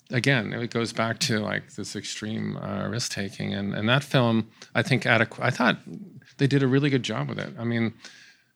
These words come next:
you know, motorsport nerds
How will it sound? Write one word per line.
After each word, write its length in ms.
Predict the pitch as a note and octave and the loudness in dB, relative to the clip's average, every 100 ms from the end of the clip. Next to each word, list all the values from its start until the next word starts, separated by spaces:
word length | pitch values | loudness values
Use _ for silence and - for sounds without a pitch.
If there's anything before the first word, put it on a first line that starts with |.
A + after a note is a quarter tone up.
| _ - - | _ -20 -18
you 200 | - - | -8 0
know, 220 | A#2+ A2 A2 | 4 4 2
motorsport 680 | - B2 A#2 C#3+ C#3+ B2 A2+ | 0 4 6 6 4 4 4
nerds 580 | G2+ A#2+ A#2 G#2 - - | 4 2 2 -2 -4 -8